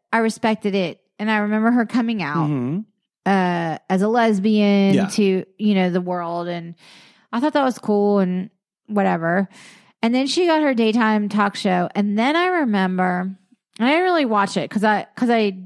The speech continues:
Speaker 1: just didn't watch daytime talk shows 'cause of life or whatever.
Speaker 2: Yeah.
Speaker 1: And then I remember in two thousand seven, uh,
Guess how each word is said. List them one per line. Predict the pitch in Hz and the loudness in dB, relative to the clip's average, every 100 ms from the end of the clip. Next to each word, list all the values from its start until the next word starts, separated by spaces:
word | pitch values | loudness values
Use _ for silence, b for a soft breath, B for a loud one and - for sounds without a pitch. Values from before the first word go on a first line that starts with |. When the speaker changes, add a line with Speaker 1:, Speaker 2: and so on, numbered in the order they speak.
| - | -6
Speaker 1:
just | 226 - | -4 0
didn't | 220 | 0
watch | 202 190 | 2 0
daytime | - 185 185 170 | 0 0 0 -2
talk | 160 - | -6 -8
shows | 151 120 | -12 -12
'cause | - 185 | -4 0
of | 185 165 175 - | 0 -2 -12 -6
life | 175 123 - | -6 -6 -8
or | 143 | -10
whatever. | 95 78 - | -10 -6 -2
Speaker 2:
Yeah. | - B B B B B B B | -4 B B B B B B B
Speaker 1:
And | 226 240 | -2 0
then | 285 | 2
I | 339 | 0
remember | 349 294 240 220 202 185 - - | 0 0 0 0 0 -2 -6 -2
in | 226 | -2
two | 196 254 | 0 0
thousand | 277 302 339 311 | 0 0 0 -4
seven, | - 214 196 190 190 190 196 208 - _ _ _ _ _ _ _ _ _ _ _ _ - | -2 0 2 2 2 2 0 -4 -6 _ _ _ _ _ _ _ _ _ _ _ _ 0
uh, | 202 185 175 | 2 2 0